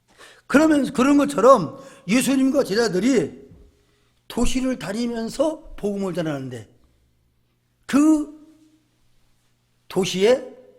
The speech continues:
천국 가는 길이 만들어진다는 거죠. 이 마을 저 마을 다니면서 복음을 전하는데 이 마을 저 마을에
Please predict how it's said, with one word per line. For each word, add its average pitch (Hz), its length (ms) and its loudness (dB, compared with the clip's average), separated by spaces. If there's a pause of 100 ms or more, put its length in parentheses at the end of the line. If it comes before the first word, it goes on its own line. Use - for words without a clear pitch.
(340)
천국 180 380 -4
가는 151 360 -4
길이 214 240 -4
만들어진다는 156 720 -8
거죠. 120 260 -20 (1700)
이 247 180 4
마을 285 360 6
저 254 180 2
마을 269 300 4
다니면서 233 720 0 (560)
복음을 220 360 0
전하는데 160 680 -2 (160)
이 196 160 -2
마을 196 320 0
저 175 140 -8
마을에 185 440 0